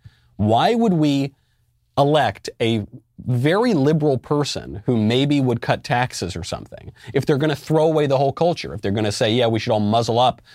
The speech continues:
ad infinitum," or, "Yes, we should embrace radical gender ideology"? Why would we do that? To save a little money on taxes? It won't last. Even that won't last. It wouldn't be a good deal even if it did.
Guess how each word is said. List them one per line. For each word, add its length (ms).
ad 180
infinitum," 560
or, 160
"Yes, 360
we 100
should 160
embrace 320
radical 400
gender 380
ideology"? 760
Why 240
would 140
we 120
do 240
that? 160
To 80
save 240
a 60
little 200
money 240
on 140
taxes? 480
It 120
won't 280
last. 440
Even 220
that 220
won't 180
last. 240
It 40
wouldn't 180
be 80
a 40
good 180
deal 280
even 240
if 100
it 140
did. 320